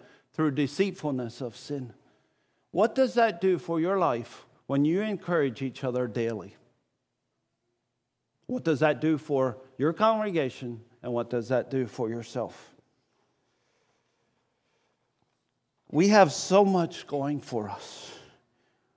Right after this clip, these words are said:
We have the Holy Spirit and Christ interceding for us. The devil is the accuser of the brethren.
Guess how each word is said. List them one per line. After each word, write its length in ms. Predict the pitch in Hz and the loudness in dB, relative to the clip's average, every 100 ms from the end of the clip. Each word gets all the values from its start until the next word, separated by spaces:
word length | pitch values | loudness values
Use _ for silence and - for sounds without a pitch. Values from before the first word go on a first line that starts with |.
| - | 2
We 160 | 180 | 6
have 240 | 196 240 208 | 12 12 12
the 160 | 220 | 12
Holy 380 | 160 208 254 226 | 12 12 10 8
Spirit 680 | - - - 233 175 123 - - - - _ _ _ _ _ - | 4 -4 2 6 6 4 -6 -12 -12 -18 _ _ _ _ _ 0
and 240 | 156 147 | 0 0
Christ 720 | - 214 214 165 - - - - _ _ _ _ _ _ _ | 4 8 8 6 0 -10 -16 -20 _ _ _ _ _ _ _
interceding 680 | 190 208 185 - 196 190 175 | -2 2 2 2 2 4 2
for 260 | 135 156 131 | 2 2 2
us. 420 | 113 - - - _ _ _ _ - | 0 -6 -18 -20 _ _ _ _ 2
The 100 | 165 | 4
devil 460 | 147 226 262 269 233 | 10 10 12 10 10
is 140 | 180 | 8
the 80 | 190 | 4
accuser 560 | 170 220 240 185 214 185 | 4 2 0 2 4 4
of 100 | 165 | 4
the 100 | 147 | 4
brethren. 440 | 160 170 139 110 | 4 2 0 -6